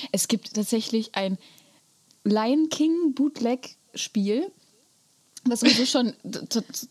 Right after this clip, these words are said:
sowieso schon von vornherein n-, wie ein Autounfall ist, also schrecklich. Und dann der Game-Over-Screen, dann ist da Simba und steigt in so einen Strick, der von oben von der Decke hängt und hängt sich auf.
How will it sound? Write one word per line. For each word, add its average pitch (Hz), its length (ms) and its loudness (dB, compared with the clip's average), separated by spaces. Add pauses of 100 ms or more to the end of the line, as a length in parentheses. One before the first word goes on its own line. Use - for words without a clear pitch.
sowieso 220 280 2
schon 240 180 0
von 208 180 -2
vornherein 208 640 0 (220)
n-, 202 260 0 (220)
wie 196 220 2
ein - 60 0
Autounfall 190 500 -2
ist, 160 100 -6
also 175 200 -2
schrecklich. 175 460 -4 (360)
Und 226 80 2
dann 226 120 2 (320)
der 226 80 2
Game-Over-Screen, 240 1040 0 (460)
dann 220 220 -4 (640)
ist - 200 -2
da 214 120 2
Simba 247 680 0 (420)
und 233 140 2
steigt 294 640 0 (120)
in 247 180 4
so 226 80 2
einen 226 100 4
Strick, - 640 -2 (360)
der 269 100 4
von 262 300 0
oben 330 380 2
von 277 100 2
der 240 100 2
Decke 320 320 -2
hängt 233 300 0
und 254 80 2
hängt 254 320 2
sich - 300 -2
auf. 226 360 -2